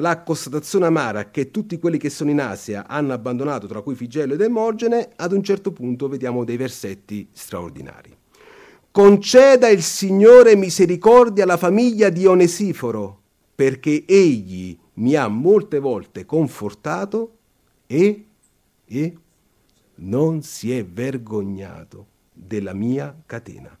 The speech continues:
Anzi, quando è venuto a Roma, mi ha cercato, con premura mi ha trovato,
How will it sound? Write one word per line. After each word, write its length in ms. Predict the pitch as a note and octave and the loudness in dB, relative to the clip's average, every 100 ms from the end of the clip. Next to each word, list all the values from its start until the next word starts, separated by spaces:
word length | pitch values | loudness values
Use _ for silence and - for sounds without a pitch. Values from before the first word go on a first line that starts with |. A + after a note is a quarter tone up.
| _ | _
Anzi, 480 | - D3+ C#3 - G#2 _ _ _ _ - | -8 -6 -6 -8 -18 _ _ _ _ -4
quando 320 | E3 F3 C#3+ | 0 0 0
è 80 | A#2 | -2
venuto 300 | A2+ A2 G2+ | -4 -8 -10
a 40 | |
Roma, 300 | F2 G2 A#2+ | -12 -8 -8
mi 80 | F2+ | -8
ha 80 | E2+ | -16
cercato, 560 | - E2 - A#2+ A2 | -20 -20 -14 -12 -12
con 160 | F#2+ G2 | -14 -16
premura 380 | G2+ G#2+ A#2+ F#2+ | -10 -8 -8 -10
mi 100 | G2+ | -14
ha 60 | |
trovato, 720 | A2 F#3+ G3 G#3 A3 G#3+ - | -12 -10 -8 -6 -6 -8 -14